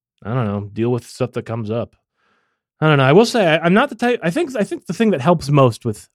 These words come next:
a bad day at work, and this is maybe the reason why I say I don't have bad days at work. Uh, it's a sort of a mentality thing. Don't get lost in having the bad day. Focus on what you can do and do that.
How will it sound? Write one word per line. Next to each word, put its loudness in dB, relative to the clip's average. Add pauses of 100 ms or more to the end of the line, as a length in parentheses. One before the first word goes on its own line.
a -6
bad 2
day 2
at -4
work, -8
and -4
this -2
is -8
maybe -2
the -4
reason -2
why -4
I -4
say -6 (280)
I -2
don't 2
have -2
bad -2
days -4
at -8
work. -10 (540)
Uh, -2 (280)
it's -12
a -12
sort 4
of 4
a 4
mentality 0
thing. -10
Don't 2
get 2
lost -2
in -2
having 0
the -4
bad -2
day. -2 (460)
Focus 0
on 4
what 0
you -6
can 0
do 2 (680)
and -6
do -4
that. -10